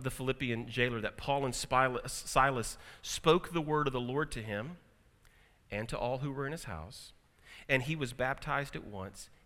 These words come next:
he and all his family. Now, with Lydia,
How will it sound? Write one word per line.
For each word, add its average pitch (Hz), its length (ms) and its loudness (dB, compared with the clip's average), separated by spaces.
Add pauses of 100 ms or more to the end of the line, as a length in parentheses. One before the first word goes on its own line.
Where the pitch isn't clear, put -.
he 98 460 -6 (640)
and 113 160 -6
all 104 180 -2
his 101 140 -6
family. 92 420 -8 (1040)
Now, 156 80 8
with 151 120 2
Lydia, 160 460 6